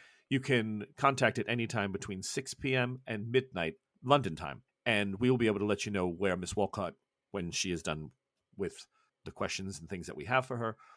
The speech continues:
where she can either meet you or, uh, join you. So please, this is,"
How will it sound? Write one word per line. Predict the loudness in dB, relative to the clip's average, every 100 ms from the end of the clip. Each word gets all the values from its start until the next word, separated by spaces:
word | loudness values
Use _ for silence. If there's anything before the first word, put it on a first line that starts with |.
| -20 _
where | 4 6
she | 6 2
can | -2
either | -2
meet | -2 -2 0
you | 0 0 0
or, | 2 2 -2 _ -20 -10
uh, | -6 -4 -6 -10 -16 -8
join | 2 4 4
you. | -2 -10 _ _ -8
So | -6
please, | -2 -2 -2 -6
this | -8
is," | -8